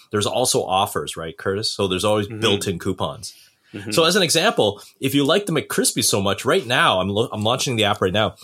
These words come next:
Speaker 1: For eight dollars and seventy-nine cents, Curtis, you can get a McCrispy, ec-, McCrispy extra value meal. So drink and fries for eight, almost just nine bucks.
Speaker 2: Yeah, that's pretty good. That's pretty good.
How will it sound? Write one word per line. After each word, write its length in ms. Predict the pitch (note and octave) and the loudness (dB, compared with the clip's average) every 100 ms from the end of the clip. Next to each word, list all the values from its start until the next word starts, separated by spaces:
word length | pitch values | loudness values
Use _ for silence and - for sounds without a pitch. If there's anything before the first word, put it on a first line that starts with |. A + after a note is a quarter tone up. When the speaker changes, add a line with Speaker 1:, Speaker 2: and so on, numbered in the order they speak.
| - - | -18 -6
Speaker 1:
For 140 | - - | -2 0
eight 200 | F3 A3 | 0 4
dollars 340 | G#3+ G3 D#3 | 4 6 4
and 80 | C#3 | 2
seventy-nine 400 | D#3 E3 D#3+ C#3+ | 2 2 2 2
cents, 240 | - F3 E3+ | 2 0 0
Curtis, 300 | A#2+ F#2+ C#3 | 0 0 -2
you 80 | |
can 100 | C#3 | -2
get 160 | D3 C#3 | 0 0
a 160 | A#2+ A#2+ | 0 -2
McCrispy, 840 | A2 - - - E3 - F3+ - | -2 -4 -8 -2 -2 -2 -4 -6
ec-, 140 | C#3 - _ - | -8 -10 _ -10
McCrispy 840 | A#2 - - B3+ - G2 E2+ G#2 _ _ _ - | -10 -8 -4 -2 0 0 -2 -6 _ _ _ -8
extra 600 | B2+ - - D3 C3 B2 - - | -6 -4 -2 2 2 0 -6 -8
value 380 | G#2+ C3 B2 F2+ | -4 -2 0 -2
meal. 220 | E2+ D2 | -4 -6
So 160 | G2 | -6
drink 320 | F2 B2 C3+ B2+ | -4 -2 -2 -4
and 120 | G2+ | -6
fries 400 | A#2+ C3+ D3 - | -4 -4 -6 -10
for 380 | - E2+ E2+ - _ _ _ _ _ _ - | -12 -12 -14 -18 _ _ _ _ _ _ -10
eight, 180 | A#2+ _ | -10 _
almost 260 | F#2+ G#2+ A#2 _ | -8 -6 -8 _
just 160 | A2+ - | -8 -6
nine 200 | B2 B2 | -4 -4
bucks. 420 | B2+ - - - _ | -6 -8 -14 -16 _
Speaker 2:
Yeah, 160 | D#3 D3+ - | -10 -10 -8
that's 180 | D#3 - | -8 -6
pretty 300 | - C#3+ G#2 | -2 0 2
good. 240 | A#2 D3+ - | 0 0 -4
That's 180 | B2+ - | -10 -8
pretty 240 | - A#2 | -8 -4
good. 240 | G#2 B2 | -2 -2